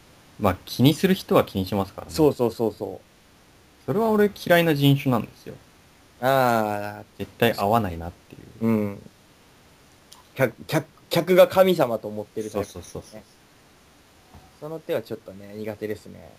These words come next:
Speaker 1: うん。
Speaker 2: 余分な人ですよね。
Speaker 1: 余分な人ですね。
Speaker 2: <laughs> つまりは余分な人ですね。
Speaker 1: うん。
Speaker 2: うん。だな。だか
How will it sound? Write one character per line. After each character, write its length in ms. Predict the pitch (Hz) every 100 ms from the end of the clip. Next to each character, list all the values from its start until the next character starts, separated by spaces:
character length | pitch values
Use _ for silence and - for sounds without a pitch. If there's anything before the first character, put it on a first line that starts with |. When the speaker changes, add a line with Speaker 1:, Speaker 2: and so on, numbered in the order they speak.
| _ _ _ _
Speaker 1:
う 20 | 92
ん。 360 | 90 87 80 80 - _ _ _ _ -
Speaker 2:
余 160 | 127
分 160 | 135 156
な 80 | 151
人 140 | 160
で 80 | 117
す 80 | -
よ 80 | 85
ね。 160 | - -
Speaker 1:
余 180 | 120 147
分 120 | 170
な 80 | 160
人 180 | -
で 100 | 143
す 120 | - -
ね。 200 | 107 - _ - - -
Speaker 2:
<laughs> 1300 | 185 185 175 - 156 - - _ _ - - - -
つ 80 |
ま 180 | 151 123
り 80 | 101
は 80 | -
余 140 | 107 117
分 200 | 143 131
な 80 |
人 200 | 127 -
で 80 | 113
す 140 | - _
ね。 120 | -
Speaker 1:
う 40 | 92
ん。 260 | 90 85 - - _ _ _ 107
Speaker 2:
う 20 |
ん。 240 | 104 92 82 - _ _ _ _ _ _ _ _ _ _ _ _ - - - - - - - -
だ 140 | 104
な。 400 | 110 123 139 135 - _ - _
だ 100 | 135
か 60 | 170